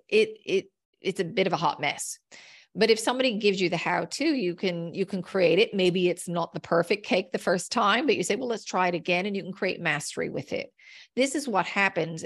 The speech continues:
as the signal is broadcast out. There are beings who now have the how-to, they've got the recipe, and it makes it much easier for them to tap into that energy themselves. Now, it's a bit like you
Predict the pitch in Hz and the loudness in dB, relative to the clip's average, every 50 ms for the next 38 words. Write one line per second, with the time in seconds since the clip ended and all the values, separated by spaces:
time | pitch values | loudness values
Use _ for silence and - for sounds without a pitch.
0 | - - 175 175 175 180 170 180 185 175 - - 208 208 208 202 180 170 - 175 | -2 0 2 4 4 2 2 0 -4 -4 -2 0 0 0 0 0 -2 -2 -2 -4
1 | 156 156 156 165 165 170 175 165 - 175 156 143 147 143 - - - 151 160 170 | -4 -2 0 2 2 2 2 -2 -4 -2 -2 -2 -2 -2 -4 -4 -2 0 0 0
2 | 170 151 - - - _ - - - _ _ - 185 190 185 175 175 170 202 202 | 0 0 -2 -4 -6 _ -20 -20 -20 _ _ -2 2 2 4 4 4 4 4 4
3 | 202 196 185 - - 202 185 180 170 180 160 175 190 175 170 156 147 - - 165 | 4 2 -2 -4 -4 -2 0 0 0 0 -2 -2 -2 0 0 -2 -2 -6 -4 -4
4 | 175 175 - 190 180 170 165 - - - 190 165 160 151 170 170 165 170 - 185 | -4 -2 -2 -2 -2 -2 -2 -4 -4 -4 -2 -4 -2 2 2 2 2 2 0 -2
5 | 185 - 180 165 156 147 156 160 - 185 - - - - - - - _ - - | 0 0 0 0 2 2 0 0 -4 -8 -6 -6 -4 -4 -4 -6 -10 _ -20 -20
6 | - - - - _ - 175 170 156 - 190 180 165 - - - 185 180 175 - | -20 -20 -20 -8 _ 0 0 0 2 2 0 0 2 0 -2 0 0 -2 -2 -2
7 | - - 196 185 170 185 175 160 - - 170 170 156 160 156 151 - - - 160 | -2 -2 0 0 2 2 0 0 0 -2 -2 -2 0 0 -2 -4 -4 -2 -2 -2
8 | 147 - - - 165 165 175 170 - 175 165 151 147 143 143 - - 156 160 165 | -2 -2 -4 -6 -6 -6 -6 -4 -4 -4 0 0 0 0 0 -2 -4 -4 -4 -4
9 | 156 156 156 147 143 - - - 160 160 151 - - 160 151 - - - - - | -4 -4 -4 -4 -6 -8 -8 -6 -6 -6 -4 -2 -2 0 0 0 -2 -6 -10 -12
10 | - - - - _ 196 196 208 208 202 220 190 226 226 226 - - 165 170 165 | -14 -18 -20 -10 _ 0 2 2 2 2 2 4 4 4 4 2 2 2 2 2
11 | 165 170 - 185 185 185 175 170 165 165 160 | 2 0 -2 0 2 4 4 4 2 0 -2